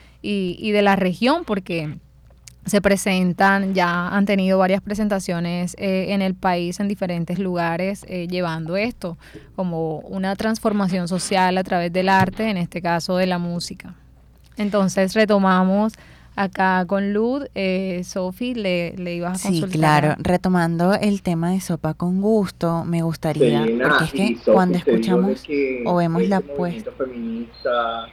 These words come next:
Speaker 3: eh, hacer esa incidencia y esa visibilidad de las mujeres,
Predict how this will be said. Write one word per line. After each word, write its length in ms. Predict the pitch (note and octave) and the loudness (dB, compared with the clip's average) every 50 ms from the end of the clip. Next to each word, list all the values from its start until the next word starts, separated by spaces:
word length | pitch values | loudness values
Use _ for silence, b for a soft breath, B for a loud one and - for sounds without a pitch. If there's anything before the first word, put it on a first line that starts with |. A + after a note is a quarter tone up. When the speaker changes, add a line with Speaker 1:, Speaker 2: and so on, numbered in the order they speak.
| - G#2 | -16 -12
Speaker 3:
eh, 400 | G#2+ G#2+ G#2 G#2 G#2 G2+ G2+ G2+ - - - - - - - - - | -12 -10 -8 -8 -8 -10 -12 -16 -20 -20 -20 -20 -20 -20 -20 -18 -14
hacer 300 | - A2 - - A#2 A2 | -12 -10 -6 -2 -2 0
esa 240 | A#2 A#2 A#2 - C3 | 0 -2 -4 -4 -4
incidencia 840 | C3+ C3+ - - B2 A#2 G#2+ A2 A2 A2+ A2 - - - B2+ A#2 A2+ A2+ | -4 -6 -8 -8 -4 -2 -2 -2 -2 -2 -4 -8 -8 -4 -2 -2 -2 -2
y 100 | A2+ G#2+ | -2 -6
esa 180 | G#2 - B2 A#2 | -4 -4 -4 -4
visibilidad 840 | B2 A#2+ A#2 - A#2+ G#2+ A2 G#2+ G#2 G2+ - - G#2+ G#2+ A2 A2 G#2 | -4 -6 -8 -10 -10 -8 -8 -10 -10 -12 -14 -12 -10 -8 -6 -6 -6
de 140 | - A#2 | -4 -4
las 160 | A2+ A2+ G#2+ - - | -4 -4 -4 -6 -10
mujeres, 600 | A2 G#2 - - A2 A2+ A2+ A2 G#2+ A2 A2 A2 | -16 -18 -16 -16 -12 -12 -10 -10 -10 -10 -12 -12